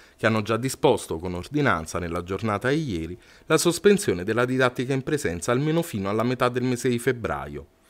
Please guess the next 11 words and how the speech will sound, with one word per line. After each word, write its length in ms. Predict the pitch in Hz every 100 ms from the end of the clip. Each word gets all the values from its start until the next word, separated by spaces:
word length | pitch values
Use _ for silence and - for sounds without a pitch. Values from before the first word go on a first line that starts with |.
| _ _ -
In 100 | 117
entrambi 440 | 113 117 107 110
i 20 | 110
comuni 440 | 170 160 95 80
la 120 | 95
situazione 520 | - 120 123 - 135
dei 120 | 127 127
contagi 500 | 165 156 101 107 120
è 60 |
già 200 | 123 139
critica, 640 | - 127 82 78 - 71